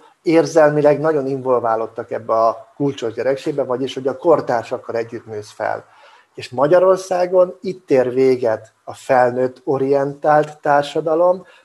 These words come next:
és indul el a kortárs orientált társadalom, ami megint egy döbbenetes fogy-, ö,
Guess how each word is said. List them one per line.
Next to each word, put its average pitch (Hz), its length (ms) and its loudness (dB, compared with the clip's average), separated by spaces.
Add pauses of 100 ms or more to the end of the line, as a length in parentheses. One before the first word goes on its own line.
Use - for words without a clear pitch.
(140)
és - 220 -10
indul 160 360 2
el 143 100 8
a 143 140 4
kortárs 123 760 0
orientált 113 840 -6
társadalom, 120 640 -8
ami 135 160 -8
megint 151 360 0
egy 123 140 0
döbbenetes 117 600 -8
fogy-, 120 240 -14
ö, 127 280 -2